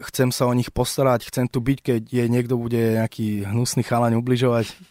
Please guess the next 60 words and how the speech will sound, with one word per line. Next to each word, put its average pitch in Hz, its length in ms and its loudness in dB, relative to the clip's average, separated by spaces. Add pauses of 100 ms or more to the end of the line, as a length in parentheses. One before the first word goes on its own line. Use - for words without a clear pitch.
(140)
tom 101 260 -10
nejakom 110 320 -8
vzťahu, 113 420 -4
aby 110 220 -2
som 127 160 2
tu - 80 -6
bol, 120 160 0
aby 117 160 2
som 117 160 -4
jej 110 80 0
pomohol 123 560 2
a 110 80 -4
na 117 80 2
konci 120 320 -2
rozprávam, 117 380 0
že 104 120 -4
život 117 220 2
má 120 160 2
zmysel, 117 340 -2
aj 110 140 0
keď 110 160 -4
dneska 113 380 -2
sa 107 180 -4
ti - 80 -10
možno 117 260 0
zdá, 110 220 0
že 107 160 0
nie, 117 380 2
ale 104 260 -4
proste 113 340 -4
dojde 113 300 0
čas, - 240 0
kedy 113 160 -2
sa - 160 -4
budeš 110 240 0
nad 110 160 0
tým 110 240 -2
len 110 160 0
usmievať, 113 480 -2
že 104 100 -4
čo - 140 -6
si - 160 -10
chcel 110 140 -6
so 110 100 -4
svojím 107 260 -2
životom 110 300 -4
spraviť. 101 400 -4
Takže 107 220 -4
v - 100 -8
tomto 127 240 0
ma 120 160 0
inšpirovali 113 800 0
ľu-, 110 400 -6
ľudia 117 480 0
a 110 80 -4
nechcel 120 240 -4
som 117 160 -4
túto 113 240 -10
tému 110 240 -2
nikdy 110 400 0